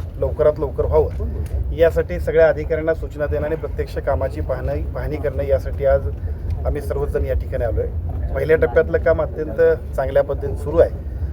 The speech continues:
आणि या पहिल्या टप्प्यातल्या कामाची गती वाढवत साधारणतः एक ते वीस जूनपर्यंत अजूनही याच्यामधला जो काही दुसरा टप्पा आहे, त्या सगळ्या टप्प्यासाठी सुद्धा अतिशय चांगल्या पद्धतीनं धावपळ आमची सगळी, अ, जलसंपदा विभागाचे अधिकारी करतायत आणि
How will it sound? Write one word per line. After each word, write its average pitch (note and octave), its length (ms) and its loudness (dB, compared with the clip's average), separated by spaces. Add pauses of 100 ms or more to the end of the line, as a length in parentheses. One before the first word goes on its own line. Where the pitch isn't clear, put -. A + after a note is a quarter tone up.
(140)
आणि C3+ 220 -2
या D#3+ 180 8
पहिल्या D3+ 300 0
टप्प्यातल्या D#3 460 0
कामाची D3 540 -2
गती C3+ 300 -4
वाढवत C#3 280 4
साधारणतः C3+ 720 2 (140)
एक D#3+ 280 -2
ते E3 80 -2
वीस D#3 300 -4
जूनपर्यंत C#3+ 360 -4 (600)
अजूनही E3 340 2
याच्यामधला D#3 500 4
जो D#3 140 -2
काही D#3 180 2
दुसरा - 220 -2
टप्पा - 320 -2
आहे, - 400 -6
त्या C#3+ 120 2
सगळ्या D3 360 2
टप्प्यासाठी C#3 540 -2
सुद्धा C#3+ 220 -2
अतिशय C#3 300 -2
चांगल्या B2 320 -2
पद्धतीनं B2+ 420 -4
धावपळ B2 320 0
आमची - 240 -2
सगळी, B2+ 420 -4 (600)
अ, B2+ 100 2
जलसंपदा C3+ 640 2
विभागाचे C3 440 0
अधिकारी B2 360 -2
करतायत - 380 -2 (520)
आणि D3+ 340 0